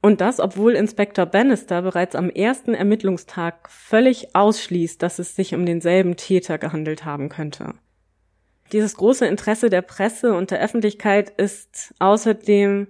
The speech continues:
natürlich in der Tat selbst begründet, denn der Mord an einer Mutter, allen Informationen nach, zudem eine wirklich respektable Frau, und ihrer kleinen Tochter bewegt verständlicherweise die Zeitgenossen.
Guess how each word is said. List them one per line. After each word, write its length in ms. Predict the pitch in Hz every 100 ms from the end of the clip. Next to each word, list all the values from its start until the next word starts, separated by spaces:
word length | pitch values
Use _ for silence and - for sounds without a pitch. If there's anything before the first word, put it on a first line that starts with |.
| _ -
natürlich 680 | 185 175 208 214 202 202
in 180 | 190 190
der 240 | 185 180 -
Tat 340 | 190 180 180
selbst 300 | 180 170 -
begründet, 880 | 175 - 160 160 151 180 - - -
denn 300 | 170 170 165
der 160 | 165
Mord 340 | 170 170 190 -
an 140 | 175
einer 200 | 175 170
Mutter, 760 | 175 196 226 185 165 180 208 -
allen 240 | 185 190
Informationen 760 | 170 - 185 175 - 196 190 175
nach, 260 | 170 185
zudem 360 | - 175 180 127
eine 360 | 170 165 160
wirklich 320 | 175 - 180 180
respektable 680 | - 165 - 175 190 180
Frau, 500 | 170 - 185 170 190 262 _ _ -
und 300 | 214 208 196
ihrer 200 | 190 185
kleinen 380 | 196 185 180
Tochter 460 | - 190 - 202 185
bewegt 440 | 180 170 175 _
verständlicherweise 1000 | - 175 170 170 170 160 160 151 170 165 165 _
die 100 | 180
Zeitgenossen. 800 | - 170 165 170 165 - -